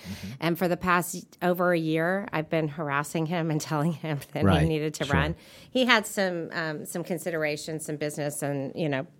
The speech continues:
Speaker 2: personal considerations that prevented him from doing it. And he asked me to run. And so he and John Ray Clemens and Bo Mitchell took me out to lunch and said, "You gotta run for this." And
Speaker 1: Okay.
Speaker 2: so, um, that's really what got me in. It wasn't so much about,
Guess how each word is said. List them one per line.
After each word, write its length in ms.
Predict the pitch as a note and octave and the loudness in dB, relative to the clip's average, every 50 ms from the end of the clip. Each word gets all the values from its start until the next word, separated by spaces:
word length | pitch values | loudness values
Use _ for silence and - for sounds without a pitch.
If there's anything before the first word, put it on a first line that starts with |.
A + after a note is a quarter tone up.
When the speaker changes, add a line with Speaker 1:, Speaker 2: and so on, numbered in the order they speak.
| - - | -16 -10
Speaker 2:
personal 320 | - F#3 D#3 D3 - D#3 D#3 | -6 -4 -4 -2 -2 -4 -4
considerations 760 | - D#3+ C#3 - D#3+ D3+ C#3+ C3+ C3+ - - C#3+ C#3+ C#3 - | -4 -6 -8 -4 -2 -2 -2 -2 -2 -4 -6 -6 -6 -6 -8
that 200 | - - C3 - - | -8 -8 -8 -8 -10
prevented 420 | D3+ - C#3+ C#3 C#3 C#3 C#3+ C#3 | -10 -6 -4 -4 -2 -4 -4 -6
him 120 | - D#3 D3+ | -6 -8 -6
from 140 | - D3 C#3+ | -4 -6 -6
doing 340 | C#3+ - D3 D3+ D3+ D3 D3 | -4 -2 -2 0 0 0 0
it. 120 | D3 - | -2 -2
And 120 | - D3+ D#3 | -4 -4 -2
he 160 | E3 D#3 D#3+ | 0 0 0
asked 260 | C#3+ D3 C#3+ C#3+ - E3 | 2 0 0 0 -2 -2
me 120 | D3+ D3 D3 | 0 0 0
to 80 | D3 | -2
run. 300 | B2 B2 G2+ F#2 C3+ D#3+ - _ _ - - - - - - - - - - | -2 -4 -6 -6 -8 -10 -12 _ _ -20 -20 -20 -20 -18 -18 -18 -18 -16 -6
And 240 | - D#3+ E3 E3 D#3+ | -2 0 0 0 0
so 360 | - - F#3 E3 E3 D#3+ D#3+ | 0 0 2 2 2 2 2
he 200 | D#3 F3+ G3+ F3+ | 2 0 0 2
and 120 | F3+ E3 D3 | 2 0 0
John 200 | - D#3 D3+ D#3 | 0 0 0 0
Ray 100 | D3 D3 | 0 -2
Clemens 420 | - - D3 D3 D3+ D3 D3 - D3+ | -2 -2 -2 0 0 0 -2 -2 -2
and 80 | C#3+ | -2
Bo 120 | C3+ C#3+ C#3+ | -2 -2 0
Mitchell 300 | C#3+ C#3 C3+ - D3 C3 | 0 -2 -2 -2 -4 -4
took 160 | - - C#3+ - | -4 -6 -6 -6
me 80 | C#3 | -4
out 120 | C3+ C3+ - | -6 -6 -6
to 80 | - D3 | -6 -4
lunch 260 | C#3+ C#3+ C#3+ C#3 - | -4 -4 -4 -4 -6
and 80 | C3+ | -6
said, 160 | - - C3+ C#3 | -4 -4 -4 -4
"You 60 | D3 | -2
gotta 200 | C#3 C#3 C3+ C3+ | -2 -2 -2 -2
run 180 | C3 D3 C#3 C3 | -4 -6 -6 -8
for 120 | - - | -8 -10
this." 380 | - - - - - - - - - | -10 -10 -10 -10 -10 -10 -12 -12 -6
And 220 | - E3+ D3+ D3 D3 | -2 0 0 0 0
Speaker 1:
Okay. 100 | - - | 0 2
Speaker 2:
so, 340 | E3+ D3+ D3 D3 D3+ D3 D3 - - - - - - - - | 2 2 4 2 2 0 -2 -8 -16 -18 -16 -16 -16 -10 -2
um, 480 | - - E3+ E3 D#3+ D#3 D#3 D#3 D#3 - - - _ _ _ - | 2 4 4 6 4 4 2 0 -2 -4 -6 -12 _ _ _ 4
that's 300 | G3 G#3 G#3+ A3 G#3+ F#3+ | 8 10 10 10 8 4
really 240 | G3+ G3 F#3 F3 | 2 4 4 4
what 180 | E3 D#3+ D#3 D#3 | 4 2 2 2
got 200 | - E3 D3+ - | 2 2 2 2
me 160 | E3+ D#3+ C#3+ F3 | 2 2 2 4
in. 160 | F3 F3 F3 | 4 4 2
It 80 | D#3+ | 2
wasn't 300 | C#3 F3+ F3 E3+ F3+ C#3+ | 2 2 2 2 0 -2
so 160 | - - F3 D#3+ | 0 0 2 2
much 260 | D#3+ D3+ D#3 - - | 2 2 0 0 -2
about, 480 | D#3 - D#3 D3 D3 C#3+ D3 - - | 0 2 4 4 4 4 2 0 -4